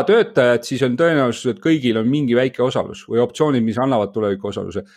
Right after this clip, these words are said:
Ja veelgi enam, et mis on Eestis nüüd juhtunud, äh, on see, et i-, kõigist nendest viiest ükssarvikust tulnud asutajad ja esimesed sada töötajat, kes tõenäoliselt lisaks aule, kuulsuse, kogemusele said ka natuke raha, äh,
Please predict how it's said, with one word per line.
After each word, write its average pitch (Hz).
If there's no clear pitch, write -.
Ja 123
veelgi 170
enam, 135
et -
mis -
on 156
Eestis 165
nüüd 196
juhtunud, 104
äh, 107
on 120
see, 156
et -
i-, 165
kõigist 185
nendest 127
viiest 165
ükssarvikust 135
tulnud 135
asutajad 123
ja 139
esimesed 123
sada 131
töötajat, 202
kes -
tõenäoliselt 127
lisaks 127
aule, 147
kuulsuse, 120
kogemusele 120
said 113
ka 120
natuke 165
raha, 196
äh, 120